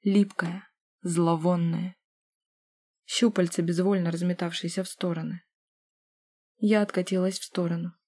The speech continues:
Хрипя и задыхаясь, привалилась спиной к стене, по-прежнему сжимая в руках своё оружие.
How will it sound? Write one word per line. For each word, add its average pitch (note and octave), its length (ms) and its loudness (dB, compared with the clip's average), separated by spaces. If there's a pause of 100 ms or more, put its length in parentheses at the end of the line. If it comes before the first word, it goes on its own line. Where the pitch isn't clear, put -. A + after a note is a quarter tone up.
(600)
Хрипя G#3 440 2
и G3 40 2
задыхаясь, F#3+ 640 0
привалилась F3 580 0
спиной F3+ 340 0
к F3+ 60 -8
стене, G3 500 -2 (440)
по-прежнему G3 600 2
сжимая F#3 380 0
в F#3 60 0
руках G3+ 340 0
своё F3+ 320 0
оружие. E3+ 580 -2